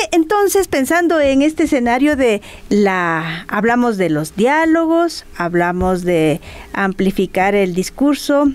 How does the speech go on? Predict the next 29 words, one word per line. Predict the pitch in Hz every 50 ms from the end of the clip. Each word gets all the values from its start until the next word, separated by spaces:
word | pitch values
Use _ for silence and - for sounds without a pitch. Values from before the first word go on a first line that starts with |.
| - - - - -
eh, | - 190 180 170 165 160 156 160 - - - - - -
diversificar, | 202 233 240 220 233 220 - - 226 202 - 202 - - 240 269 285 240
¿no | 233 202 180
ve? | 170 185 185 190 - - - - - - - - - - - - -
Eh, | - 247 240 240
yo | 240 294
estaba | 294 277 - 269 254 262
pensando, | 254 - 240 226 214 - 247 240 240 247 247 240 254 254 254 262 254
pero | - 226 208 208
no | 202 214 220 214
creo | - 233 226
que | - 214
viene | 202 214 214 214 220 220
al | 196 175
caso, | - - 214 226 226 - 285 277 - - - - - -
este | 254 254 - 302
tema | 277 - 269 277 285 285
de, | 269 254
viste | 240 262 254 - - 311
que | 302 - 240 226
hay | 220 233 240 247 247 247 240 226
como, | 220 - 226 208 202 202 202 202 202 196 196 185 185 202 196 - - - - - - - -
eh, | - - 208 196 190 190 185 180 175 170 165 170 175 165 - - - - - - - - -
estas | - 277 - - 330 311
las | 285 262 240 202
dualidades, | 190 226 208 196 190 190 202 220 233 262 247 214 202 190 180 -
¿no? | 175 175 175 185 180 - - - - - - - - - - -
Lo | - 214 220 220 214
bueno | 220 269 302 349 359 370